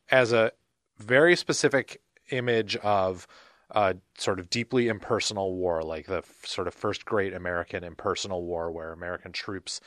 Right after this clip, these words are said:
while having plenty of face-to-face combat, are also killing huge numbers of people from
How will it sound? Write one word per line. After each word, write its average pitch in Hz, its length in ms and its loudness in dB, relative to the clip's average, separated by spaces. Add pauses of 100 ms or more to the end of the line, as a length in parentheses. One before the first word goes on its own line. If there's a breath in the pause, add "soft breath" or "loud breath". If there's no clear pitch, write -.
(300 loud breath)
while 104 400 6
having 127 380 4
plenty 147 400 6
of 110 100 2
face-to-face 107 580 -4
combat, 92 520 -2 (280 soft breath)
are 98 120 4
also 98 240 -2
killing 95 340 -8
huge 120 320 -4
numbers 98 300 -6
of 98 100 -12
people 87 400 -8
from 82 460 -4